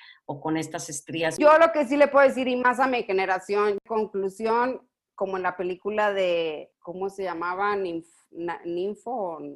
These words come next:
Speaker 1: Ninfómana,
Speaker 2: The
Speaker 1: Ninfómana.
Speaker 2: Secret, el, el secreto ingrediente al sexo es el amor. Y ahora
Speaker 1: Sí.
Speaker 2: sí que, porque ahora sí que una sexualidad
Speaker 1: Claro.
Speaker 2: plena, íntegra,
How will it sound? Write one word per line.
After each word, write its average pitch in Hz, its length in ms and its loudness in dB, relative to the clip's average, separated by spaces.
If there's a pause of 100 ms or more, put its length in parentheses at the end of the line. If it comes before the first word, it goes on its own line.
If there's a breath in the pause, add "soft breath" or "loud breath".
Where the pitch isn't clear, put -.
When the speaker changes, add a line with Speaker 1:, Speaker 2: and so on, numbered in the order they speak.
(440)
Speaker 1:
Ninfómana, 175 680 -4
Speaker 2:
The 196 140 0
Speaker 1:
Ninfómana. 262 320 0
Speaker 2:
Secret, 269 360 0
el, 233 260 0
el 226 200 0
secreto 277 840 4
ingrediente 220 840 0
al 196 160 2
sexo 233 480 2
es 185 220 0
el 185 120 0
amor. 156 340 -2 (120)
Y 180 60 -2
ahora 190 260 2
Speaker 1:
Sí. 220 220 -8
Speaker 2:
sí - 60 -14
que, 208 500 -2
porque 180 500 -2
ahora 180 240 2
sí 202 140 -10
que 208 120 -4
una 202 200 0
sexualidad 185 480 2
Speaker 1:
Claro. 175 180 0 (220)
Speaker 2:
plena, 196 680 0
íntegra, 202 920 -4